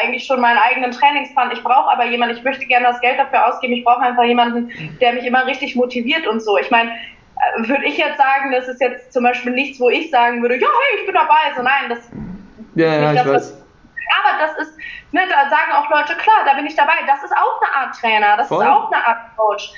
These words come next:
Speaker 1: Wenn du dann aber hingehst und sagst, „Hey, ich hätte gerne ein Ganzkörpertraining, weil ich möchte gut aussehen“, dann kannst du aber nicht noch low-key zwischendurch hinter der Türe erwarten, dass jemand ein funktionelles Training erstellt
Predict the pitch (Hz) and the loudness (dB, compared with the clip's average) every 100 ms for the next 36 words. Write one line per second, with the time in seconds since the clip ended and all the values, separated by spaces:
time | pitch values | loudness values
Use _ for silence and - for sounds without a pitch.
0 | - - - 302 339 320 311 302 294 330 | -18 -10 -2 0 2 2 2 2 2 0
1 | 330 311 320 294 285 285 320 285 302 294 | -2 -2 -2 2 2 2 0 -2 0 -2
2 | 247 254 247 247 269 370 - 294 269 - | 2 2 2 0 -2 -2 2 2 2 0
3 | 254 254 226 - 269 285 262 285 285 294 | -2 -2 -4 -2 0 -2 -6 -2 -2 -2
4 | - 240 240 - 311 392 - 226 208 214 | -4 -6 -2 4 4 4 0 0 0 -2
5 | - - 415 403 - 370 - 269 269 269 | -10 -2 0 0 0 -2 0 2 2 0
6 | 392 - 294 277 285 302 339 - 311 - | -4 -4 2 2 4 0 0 -4 -6 -4
7 | 294 294 262 285 285 320 302 285 262 262 | -8 -4 0 0 0 -6 2 4 4 0
8 | 320 320 254 247 254 269 285 269 254 262 | 0 2 2 2 2 2 0 0 0 0
9 | 247 254 240 233 233 - - - - 349 | 0 0 2 0 0 -6 -16 -12 -4 -4
10 | 370 302 302 349 359 - 320 339 311 320 | -4 -2 -2 -2 -4 -2 0 0 0 -2
11 | 320 311 311 320 | -2 0 0 0